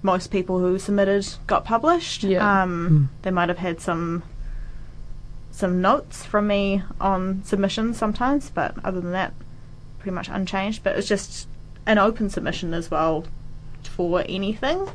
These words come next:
Speaker 2: Mm.
Speaker 1: Um, and I don't know if people were that used to that either, and it was maybe because I wasn't quite sure what I, like, I didn't want anyone to write anything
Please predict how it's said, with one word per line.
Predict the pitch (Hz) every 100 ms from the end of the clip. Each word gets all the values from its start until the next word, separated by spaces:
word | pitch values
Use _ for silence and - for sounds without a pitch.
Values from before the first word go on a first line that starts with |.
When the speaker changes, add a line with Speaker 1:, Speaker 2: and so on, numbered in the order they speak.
| -
Speaker 2:
Mm. | 214 190 165
Speaker 1:
Um, | 196 196 185 160
and | 190 180
I |
don't | 180 185
know | 185 185 180 170 165 - - - -
if | - 175
people | 180 175 175
were | 170
that | 170 135 - -
used | 196 180 180 180 175 180 - -
to |
that | 170 - 160
either, | 160 160 147
and | 147
it | 185
was | 185 180
maybe | 156 151
because | 147 -
I | 151
wasn't | 151 147 151 -
quite | - 156
sure | - 156
what | 147 160
I, | 160 165 170 170 - - - - - - - -
like, | 175
I | 180
didn't | 175 180 - 175
want | 170 -
anyone | 170 165 165 160
to | -
write | 165 156
anything | 180 175 175 160 156 -